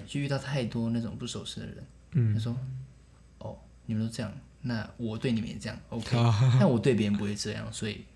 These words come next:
Speaker 1: 我至少还保有我自己的底线。”
Speaker 2: 嗯，因为像我就刚好相反过来。
Speaker 1: 嗯。
Speaker 2: 我以前也
Speaker 1: 可是如果你遇到一个迟到半小时的人，那你怎么办？你其实下-，下次不跟他约，是不是？
Speaker 2: 我会谨慎的跟他约，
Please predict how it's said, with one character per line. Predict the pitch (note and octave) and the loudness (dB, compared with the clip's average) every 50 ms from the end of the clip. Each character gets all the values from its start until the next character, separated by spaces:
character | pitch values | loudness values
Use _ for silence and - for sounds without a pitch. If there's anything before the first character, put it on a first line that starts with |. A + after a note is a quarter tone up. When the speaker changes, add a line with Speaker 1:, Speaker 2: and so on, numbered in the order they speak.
| - - - | -16 -10 -6
Speaker 1:
我 | A#2 G#2+ | -6 -4
至 | G#2 - C3+ B2 | -4 -4 -2 0
少 | A2+ | 0
还 | G2 G#2 G2+ | 0 0 0
保 | G2 - G#2 A2 | 0 0 0 2
有 | G#2+ G2+ | 2 0
我 | G#2+ | -2
自 | A2 A#2+ | -4 -6
己 | A2+ | -6
的 | F#2+ F#2 | -6 -6
底 | G2 - G2 - | -8 -10 -10 -8
线。” | - - E3 C#3 | -4 0 2 4
Speaker 2:
嗯， | G#2+ G#2 G#2 G#2 G#2+ A2 - - - - - | 4 4 2 2 0 -4 -6 -10 -14 -8 0
因 | - E3 | 2 4
为 | F3+ | 4
像 | F3 - F#3 C#3+ | 6 6 4 4
我 | A#2+ A#2 | 4 4
就 | C3 | 4
刚 | B2+ C#3 C#3 | 4 4 2
好 | C3 A#2 | 2 2
相 | B2 - - B2 A#2+ B2 | 2 0 0 0 0 0
反 | A#2+ A2 - | 0 -2 -2
过 | - - C3 - - | -2 -4 -4 -4 -4
来。 | - - - | -6 -10 -10
Speaker 1:
嗯。 | - - - - - - - - - - - - - - - - - - - - | -12 -14 -14 -20 -20 -20 -20 -20 -20 -20 -20 -20 -20 -20 -20 -20 -20 -10 -2 4
Speaker 2:
我 | D#3+ E3+ | 6 8
以 | F3+ E3 | 8 8
前 | |
也 | |
Speaker 1:
可 | - | 8
是 | - D3+ | 8 8
如 | D3 | 8
果 | A#3 F3 | 8 8
你 | C3+ C3 | 6 6
遇 | D#3 F3 | 6 6
到 | F#3+ F#3+ D#3 | 6 6 4
一 | D#3 | 4
个 | C#3+ C#3+ C3 A#2 | 2 2 0 0
迟 | G2+ - - C3+ C3 | 0 -2 -2 0 2
到 | D#3 D3+ C3+ | 2 2 2
半 | - D3 C3+ A2 | 2 2 0 2
小 | G#2 G2+ G2+ | 2 0 -2
时 | G2+ G#2 | -2 -4
的 | G2+ | -6
人， | A2 A#2 B2 | -6 -6 -4
那 | B2+ | -2
你 | A#2+ A2+ | -2 -4
怎 | G#2+ | -4
么 | A2+ A#2 | -6 -8
办？ | - - A#2+ B2+ | -10 -8 -8 -8
你 | C3 B2 | -8 -4
其 | - | -4
实 | D3 C#3 | -2 0
下-， | - D3+ B2+ A#2+ | 0 0 0 0
下 | - - - - B2+ | -2 -4 -2 -2 0
次 | A#2 A#2 | 0 0
不 | A#2+ | 2
跟 | A2 G#2+ | 2 4
他 | G#2 | 4
约， | G2+ G2+ G2+ G2+ | 4 2 0 -2
是 | G2+ G#2+ | -4 -6
不 | G2+ - | -8 -10
是？ | - G2+ - - - - - - - - - - - - - - - - - - - - - - - - - - | -10 -12 -12 -14 -20 -20 -20 -20 -20 -20 -20 -20 -20 -20 -20 -20 -20 -20 -20 -20 -20 -20 -20 -20 -20 -20 -16 -4
Speaker 2:
我 | - - A2+ | 0 2 4
会 | G#2+ D#3 D#3+ | 4 4 2
谨 | D#3 - - C#3+ - G2 F#2+ | 2 2 2 2 2 2 2
慎 | - - - - C#3 C3 A2+ | 4 4 6 6 6 6 6
的 | G#2 G#2+ G#2 | 4 2 2
跟 | - A2 A2 | 2 0 0
他 | A2 C3 B2+ A2 | 2 2 2 0
约， | A2+ A2+ A2+ A2+ A2 A#2 | 0 0 0 0 0 0